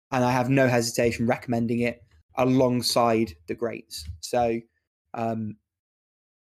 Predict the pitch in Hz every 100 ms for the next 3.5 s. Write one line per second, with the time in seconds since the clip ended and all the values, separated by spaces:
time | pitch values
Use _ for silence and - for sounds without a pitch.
0 | _ 139 127 143 139 123 117 123 123 127
1 | 131 - - 131 135 123 120 113 113 113
2 | 113 143 135 - - 131 113 110 117 110
3 | 113 110 131 110